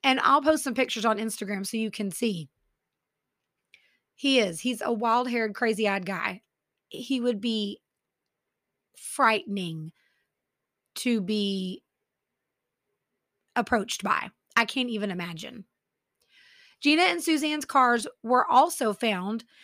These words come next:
and their purses and other belongings were still inside. A search was launched, and people reported seeing the missing friends with a large, scruffy man in a blue and white vehicle. Possibly could have been either a Chevy Blazer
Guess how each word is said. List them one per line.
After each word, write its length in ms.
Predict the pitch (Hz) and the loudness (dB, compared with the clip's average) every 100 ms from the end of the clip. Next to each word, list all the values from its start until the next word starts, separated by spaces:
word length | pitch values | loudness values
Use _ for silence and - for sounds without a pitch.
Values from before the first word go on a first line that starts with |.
| - - _ - | -20 -20 _ 0
and 340 | 262 262 254 | 4 4 4
their 180 | 262 294 | 4 4
purses 600 | - 277 269 294 294 247 | 2 -2 -2 -2 -4 -4
and 220 | 415 262 277 | -2 -2 0
other 160 | 277 | -2
belongings 520 | 247 240 269 277 233 | 0 0 0 0 -4
were 100 | 226 | -6
still 220 | 214 226 208 | -4 -4 -4
inside. 440 | 202 208 170 175 _ _ _ _ _ _ _ _ - | 0 0 0 -12 _ _ _ _ _ _ _ _ -4
A 80 | 254 | 0
search 400 | 294 277 - 370 | 4 4 4 -2
was 160 | 339 | 0
launched, 400 | 254 208 220 - | 2 2 0 -4
and 80 | - | -6
people 260 | 233 240 277 | -6 -4 -4
reported 440 | 269 269 233 233 | -4 -4 -2 -4
seeing 320 | - 247 233 | -2 -2 0
the 80 | 240 | 0
missing 340 | 220 214 269 247 | 0 -2 -4 -4
friends 300 | 233 214 226 | -2 -4 -4
with 100 | 233 | -2
a 60 | |
large, 400 | 220 196 208 208 - | 0 2 2 0 -8
scruffy 460 | - - 208 302 302 | -14 -6 -6 -4 -2
man 340 | 220 185 196 226 | -2 -2 -6 -8
in 100 | 240 | -8
a 80 | 220 | -6
blue 420 | 180 202 214 254 - - | -4 -2 0 0 -4 -4
and 120 | 233 | -2
white 220 | 202 214 | -2 -2
vehicle. 520 | 226 214 - 101 - _ _ - _ | -2 -2 -4 -8 -8 _ _ -20 _
Possibly 440 | - 240 262 240 254 | 4 4 4 -2 -2
could 160 | - | -2
have 120 | 226 208 | -2 -2
been 160 | 220 | -2
either 240 | 220 196 190 | -2 -6 -6
a 60 | |
Chevy 320 | - 220 196 | -2 -2 -4
Blazer 520 | 196 294 320 330 330 | -2 0 0 0 -2